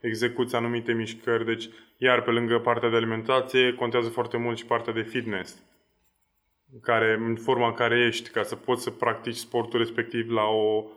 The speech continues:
și nu, repet, nu vorbesc doar de volei acum, vorbesc de toate sporturile, să poți să-l practici la o înaltă performanță.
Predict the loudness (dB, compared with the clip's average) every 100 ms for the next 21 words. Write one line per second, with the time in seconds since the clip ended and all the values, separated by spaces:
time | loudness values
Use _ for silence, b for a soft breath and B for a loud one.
0 | B B B -6 -4 -2 0 2 2 2
1 | 2 2 2 4 2 2 0 2 4 4
2 | 4 -2 -2 0 2 0 2 -2 0 2
3 | 2 -2 -2 -2 2 2 B B -8 -4
4 | -2 -2 -2 0 2 0 2 4 4 4
5 | 4 0 -4 -16 _ _ _ _ -4 2
6 | 4 4 2 -2 0 -2 0 0 -2 -12